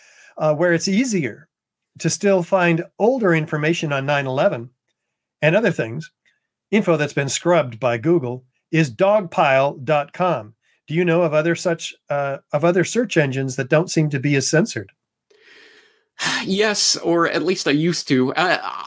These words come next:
Speaker 2: uh, once again, I would recommend using a lot of different search engines and comparing results. That's the best way, uh, ultimately, because no one search engine that I've found is the, the be all and end all. And sadly,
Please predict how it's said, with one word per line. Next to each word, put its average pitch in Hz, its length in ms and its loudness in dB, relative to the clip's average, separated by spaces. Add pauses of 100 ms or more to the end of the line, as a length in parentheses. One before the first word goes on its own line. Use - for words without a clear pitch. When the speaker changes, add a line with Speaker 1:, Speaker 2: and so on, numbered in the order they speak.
Speaker 2:
uh, - 300 -10
once 294 260 2
again, 196 200 0
I 185 80 2
would 180 140 2
recommend 185 360 0
using 160 300 0
a - 80 -6
lot 123 380 0
of 107 140 -6
different 95 340 -4
search - 280 -6
engines 87 380 -4
and 98 200 0
comparing 92 520 2
results. 78 400 -4
That's 139 280 0
the 131 100 2
best 113 420 -2
way, 87 400 -4 (140)
uh, 80 360 0
ultimately, 85 540 0
because 92 340 -2
no 135 440 2
one 131 420 0
search 127 280 0
engine 104 280 2
that 92 120 0
I've 90 160 -2
found 85 380 0
is 82 260 -2 (140)
the, 95 480 0 (280)
the 113 220 0
be 101 160 0
all 92 180 2
and 85 120 2
end 95 160 2
all. 78 240 0 (220)
And 156 220 0
sadly, 151 580 0